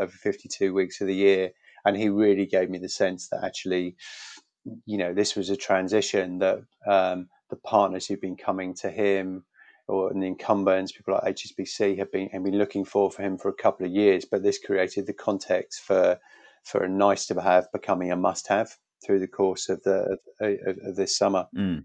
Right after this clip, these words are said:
Speaker 1: So I thought it was a great example. I mean, his, his language,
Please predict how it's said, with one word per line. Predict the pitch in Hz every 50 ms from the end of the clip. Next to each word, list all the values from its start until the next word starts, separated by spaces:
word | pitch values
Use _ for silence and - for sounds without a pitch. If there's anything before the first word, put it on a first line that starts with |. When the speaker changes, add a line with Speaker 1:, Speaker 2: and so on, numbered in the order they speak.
| _ _ _
Speaker 1:
So | - - 110
I | 107
thought | - 104 101
it | 101
was | 98 98
a | 101
great | 98 - 107 101 98 98
example. | 90 - 104 98 98 95 95 - 98 90 -
I | -
mean, | - 90 90 90 -
his, | 95 107 98 - - -
his | - 104 95 95
language, | 101 104 104 101 98 95 90 87 - - -